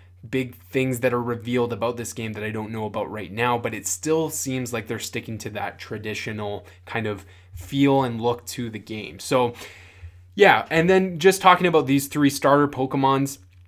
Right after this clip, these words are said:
I never decide, uh, right off the bat when they're announced because we always get, like, the, what you, the, the starters look like. All I care about is what their final evolution form looks like because that's generally what they're going to be when, for the,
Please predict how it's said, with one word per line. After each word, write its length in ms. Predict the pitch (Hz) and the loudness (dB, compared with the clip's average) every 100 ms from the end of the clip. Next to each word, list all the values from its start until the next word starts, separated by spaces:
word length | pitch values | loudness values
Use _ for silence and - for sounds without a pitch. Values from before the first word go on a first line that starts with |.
| - - - - - | -20 -20 -20 -6 2
I 140 | 165 | 4
never 380 | 160 139 139 143 | 6 4 4 2
decide, 720 | 135 - 131 117 117 117 120 | 0 -2 2 4 2 -2 -6
uh, 360 | 104 110 107 104 | -6 -4 -4 -2
right 180 | 120 117 | -2 0
off 200 | 110 110 | 0 -2
the 80 | 104 | -6
bat 320 | 104 104 110 | -4 -4 -4
when 160 | 113 107 | -6 -6
they're 160 | 104 | -6
announced 480 | 104 101 113 139 - | -6 -4 -4 -4 -8
because 360 | 113 - 107 104 | -10 -6 -6 0
we 80 | 120 | 2
always 240 | 151 143 | 2 2
get, 240 | 143 120 | 0 0
like, 200 | 120 113 | -2 -8
the, 400 | 117 107 104 101 92 - _ - - | -8 -6 -6 -8 -14 -20 _ -20 -12
what 240 | 120 120 | -8 -6
you, 360 | 117 113 123 - - | -6 -8 -10 -16 -14
the, 200 | 117 120 | -10 -8
the 160 | 113 | -8
starters 440 | 113 123 127 131 131 | -4 2 4 4 0
look 180 | 127 135 | -4 0
like. 300 | 127 127 - - - | 0 -2 -8 -18 0
All 220 | 160 180 | 4 6
I 120 | 143 | 6
care 220 | 143 160 151 | 4 2 0
about 240 | 156 147 | 2 0
is 120 | 110 | -2
what 120 | 117 | -4
their 100 | 117 | -4
final 360 | 104 117 117 107 | -2 0 0 -2
evolution 520 | 107 101 104 - 131 | -4 -6 -8 -6 -6
form 400 | 120 127 127 127 | -4 -2 -2 -2
looks 180 | 131 - | -4 -4
like 160 | 143 139 | -6 -6
because 280 | 120 120 | -6 -2
that's 260 | 113 117 - | 0 0 -2
generally 720 | 110 113 117 123 120 123 117 - - - | -8 -6 -4 -4 -4 -4 -6 -10 -20 -10
what 200 | - 120 | -2 0
they're 120 | 127 117 | 0 0
going 260 | 117 117 | -2 -4
to 100 | - | -6
be 420 | 107 113 113 110 - - _ - | -8 -4 -4 -4 -10 -20 _ -14
when, 800 | 110 110 110 110 110 110 110 | -8 -4 -4 -4 -4 -6 -8
for 140 | 110 131 | -8 -6
the, 460 | 117 113 110 117 | -4 -4 -6 -10